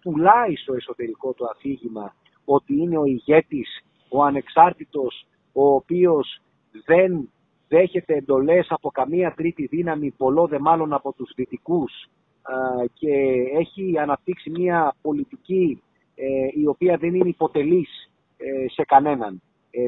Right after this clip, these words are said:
το να δείχνει λοιπόν ότι έχει πολύ καλές σχέσεις με τη Ρωσία, ε, τον βοηθάει, ε, και στο εσωτερικό αφήγημα σε σχέση με την, α, αντιδυτική ρητορική την οποία έχει,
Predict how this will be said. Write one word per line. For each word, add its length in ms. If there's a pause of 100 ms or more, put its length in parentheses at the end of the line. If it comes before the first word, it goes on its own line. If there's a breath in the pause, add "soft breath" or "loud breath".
το 140
να 320
δείχνει 340
λοιπόν 520 (280)
ότι 280
έχει 200
πολύ 220
καλές 300
σχέσεις 300
με 120
τη 100
Ρωσία, 520 (320)
ε, 220
τον 180
βοηθάει, 600 (260)
ε, 140 (100)
και 160
στο 480
εσωτερικό 840 (160)
αφήγημα 540
σε 140
σχέση 520 (340)
με 240
την, 280
α, 220
αντιδυτική 880 (300)
ρητορική 840 (240)
την 180
οποία 300
έχει, 520